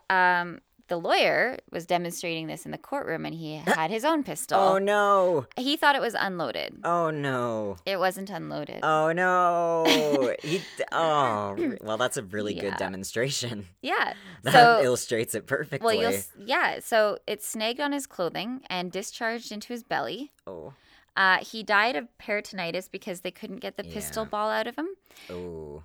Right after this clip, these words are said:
Speaker 1: And so the defendant was acquitted.
Speaker 2: <laughs>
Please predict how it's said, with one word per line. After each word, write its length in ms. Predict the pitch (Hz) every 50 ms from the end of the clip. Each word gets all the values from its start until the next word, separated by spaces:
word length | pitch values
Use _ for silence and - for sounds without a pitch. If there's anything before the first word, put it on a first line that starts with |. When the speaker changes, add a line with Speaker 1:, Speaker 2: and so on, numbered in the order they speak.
| _ _
Speaker 1:
And 340 | - 220 220 220 220 220 220
so 260 | - - 240 226 226
the 100 | 226 226
defendant 480 | 226 254 - 240 233 240 262 262 233 -
was 140 | - 226 262 262
acquitted. 400 | - - 269 269 - - - - _ _ _ _ _ _ _ _ _ _ _ _
Speaker 2:
<laughs> 0 | _